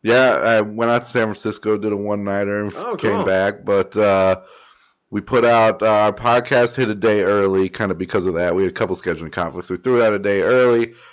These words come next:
Speaker 1: Uh, Barroom Heroes, everybody, go check it out.
Speaker 2: Yes.
Speaker 1: <laughs> Um, and, uh, yeah, man, just looking to, to get into this weekend and have a good time. My week was good. It was,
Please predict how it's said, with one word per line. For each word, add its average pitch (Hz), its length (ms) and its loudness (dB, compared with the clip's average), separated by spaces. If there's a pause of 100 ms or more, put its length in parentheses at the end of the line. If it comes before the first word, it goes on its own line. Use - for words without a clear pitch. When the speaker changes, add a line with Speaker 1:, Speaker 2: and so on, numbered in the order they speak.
(120)
Speaker 1:
Uh, 101 220 2
Barroom 139 420 2
Heroes, 123 360 0
everybody, 95 420 -2
go 107 120 0
check 107 280 -6
it 117 80 0
out. 110 300 0
Speaker 2:
Yes. - 500 -6
Speaker 1:
<laughs> 131 420 -2 (380)
Um, 117 680 4 (340)
and, 123 440 2
uh, 127 380 6
yeah, 185 200 4
man, 185 300 2
just 175 240 -2
looking 165 460 0
to, 156 300 2
to 170 180 -2
get 160 220 0
into 170 200 0
this 160 160 -2
weekend 175 380 -2
and 160 80 0
have 151 120 2
a 156 60 -6
good 151 160 -6
time. 165 240 -2
My 135 100 -4
week 147 200 -10
was 139 120 -12
good. 143 240 -4
It 85 60 -6
was, 95 160 -6